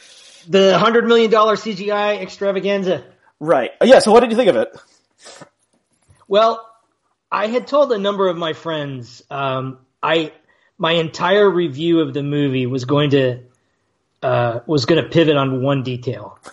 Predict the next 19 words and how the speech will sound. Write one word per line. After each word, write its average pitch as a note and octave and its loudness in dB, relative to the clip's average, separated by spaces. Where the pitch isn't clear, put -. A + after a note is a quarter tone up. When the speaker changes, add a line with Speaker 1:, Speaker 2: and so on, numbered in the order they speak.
Speaker 2:
<laughs> - -4
Speaker 1:
I D#3+ 2
had D#3+ -2
one E3+ 0
non-negotiable D3 -4
detail B2+ -4
that A2 -6
had B2 -4
to A2+ -6
happen A#2 -8
in A2 -10
this G#2 -14
film. - -12
Speaker 2:
Uh-huh. B2+ -8
Speaker 1:
And C#3 -2
that D3+ -2
was, C3+ -2
thankfully, F#3 0
the D3+ -4